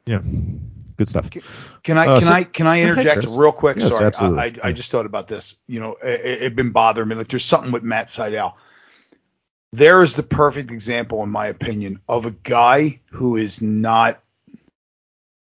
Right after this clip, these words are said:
Speaker 2: worth the money that you would spend on him. He's a vet. He's been around for a long time.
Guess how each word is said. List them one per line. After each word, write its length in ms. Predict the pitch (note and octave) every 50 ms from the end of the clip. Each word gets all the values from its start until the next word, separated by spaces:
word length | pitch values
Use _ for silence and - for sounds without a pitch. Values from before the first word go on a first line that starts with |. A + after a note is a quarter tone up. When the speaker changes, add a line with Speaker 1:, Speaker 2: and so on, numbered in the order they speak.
| _ _ _ _ _ _ _ _ _ _ _ _
Speaker 2:
worth 640 | - G#2+ A#2+ B2+ B2+ B2 A#2 - - - - - - _ _ _ _ _ _ _
the 160 | A2+ A2 A#2 A#2
money 480 | A#2+ B2 B2 B2+ C3 C3 B2+ A#2+ A2+
that 160 | G#2 A2+ G2+
you 100 | A2 A2+ G#2
would 140 | G#2 F#2+ -
spend 380 | - - - A2 G#2 G#2 F#2+
on 140 | G2 F#2+ F2+
him. 260 | - G#2+ F#2+ E2+ - _ _ _ _ _ _ _ _ _ _ _ _ _ _ _ _ _ _ _ _ _ _ _ _ _ _
He's 280 | _ - C3 A#2+ G#2+ A#2+
a 40 | A#2+
vet. 520 | G2+ G#2 A2 C3+ C3+ B2+ B2+ C#3 - _ _ _ _ _
He's 180 | _ - G#2+ G2
been 140 | - C3 B2
around 340 | A#2+ A#2 A#2+ B2 B2+ C3+ C#3
for 160 | - - C#3
a 40 | B2+
long 240 | A#2+ A#2+ A#2+ A#2 A#2 A#2
time. 400 | - A#2 G#2+ G#2 G2+ G#2+ A2+